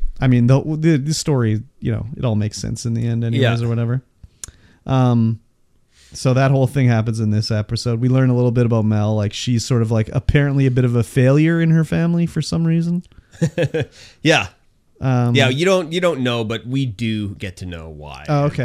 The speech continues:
Speaker 2: and a little bit more of her backstory in the next three episodes.
Speaker 1: Okay, sounds good. Um, Caitlin and Vi, Vi's fucked up. They're trying to get her help.
Speaker 2: Yeah.
Speaker 1: Caitlin's like, or Vi's like, "We gotta go deeper."
Speaker 2: <laughs> Well, they see the symbol that was carved,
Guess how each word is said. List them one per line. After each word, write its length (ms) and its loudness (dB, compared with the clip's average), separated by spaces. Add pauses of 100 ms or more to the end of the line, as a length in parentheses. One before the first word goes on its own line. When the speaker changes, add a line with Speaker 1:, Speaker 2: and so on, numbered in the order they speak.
(120)
Speaker 2:
and 180 -16
a 80 -12
little 220 -6
bit 200 -10
more 220 -6
of 80 -10
her 100 -8
backstory 520 -12
in 60 -14
the 60 -14
next 240 -8
three 140 -4
episodes. 480 -6 (160)
Speaker 1:
Okay, 360 -2
sounds 380 -6
good. 240 -6 (640)
Um, 600 0 (140)
Caitlin 300 2
and 120 4
Vi, 440 2 (540)
Vi's 400 0
fucked 260 -4
up. 300 -2
They're 100 -4
trying 280 0
to 60 0
get 140 2
her 100 2
help. 360 0 (240)
Speaker 2:
Yeah. 220 -6 (400)
Speaker 1:
Caitlin's 340 -2
like, 320 -4 (320)
or 140 4
Vi's 280 2
like, 120 0
"We 80 0
gotta 200 2
go 140 4
deeper." 480 2 (440)
Speaker 2:
<laughs> 460 -4
Well, 140 4
they 120 0
see 360 -2
the 140 -2
symbol 540 0
that 200 -4
was 160 -8
carved, 600 -4